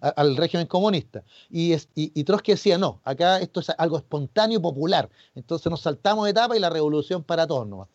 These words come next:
Ya, ahí chocaban. Hablando de revolución para todos, eh, eh, em, Trotsky defendía la revolución permanente, ya, de que esto era un proceso interminable,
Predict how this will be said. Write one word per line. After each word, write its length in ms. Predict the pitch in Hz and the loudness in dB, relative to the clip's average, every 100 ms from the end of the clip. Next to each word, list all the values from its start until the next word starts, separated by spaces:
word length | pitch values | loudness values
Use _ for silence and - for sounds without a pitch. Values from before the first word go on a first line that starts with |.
| - - 120 | -20 -14 -12
Ya, 100 | - | -2
ahí 160 | 170 220 | 2 2
chocaban. 400 | 220 143 107 92 _ - - - - | 2 -2 -4 -10 _ -20 -20 -14 0
Hablando 320 | 165 240 240 | 4 6 6
de 40 | |
revolución 300 | 233 226 240 | 6 6 4
para 220 | - 226 233 | 2 2 4
todos, 400 | 214 139 113 - | 2 2 -2 -6
eh, 300 | 156 151 151 | -4 -2 -2
eh, 300 | 151 143 135 | -2 0 0
em, 300 | 127 120 113 | -2 -8 -6
Trotsky 340 | 185 214 - | -2 -2 2
defendía 400 | 208 - 160 190 | 2 2 0 2
la 80 | 180 | 2
revolución 380 | 165 147 139 175 | 2 0 0 -4
permanente, 680 | 165 135 139 185 110 - 92 _ _ - | -6 -6 -4 -4 -6 -12 -20 _ _ -6
ya, 160 | 139 135 | -2 0
de 120 | 131 | 0
que 100 | 151 | -2
esto 220 | 151 156 | 0 4
era 100 | 147 | 4
un 80 | 147 | 2
proceso 480 | 139 - 156 165 147 | -2 -4 -2 2 2
interminable, 760 | 131 139 131 131 185 120 101 | 0 -2 -2 2 2 2 -4